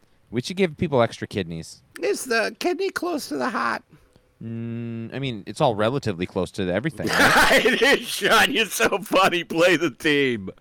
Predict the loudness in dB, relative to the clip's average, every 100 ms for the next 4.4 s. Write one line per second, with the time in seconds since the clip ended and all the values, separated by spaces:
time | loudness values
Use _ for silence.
0 | _ 4 8 8 6 0 -18 -16 -10 -6
1 | -6 -8 _ -20 -20 -20 -20 _ _ _
2 | _ _ _ _ -2 0 4 4 4 0
3 | 0 0 -8 -6 -4 -4 -6 -6 -8 -10
4 | -10 -12 -10 -12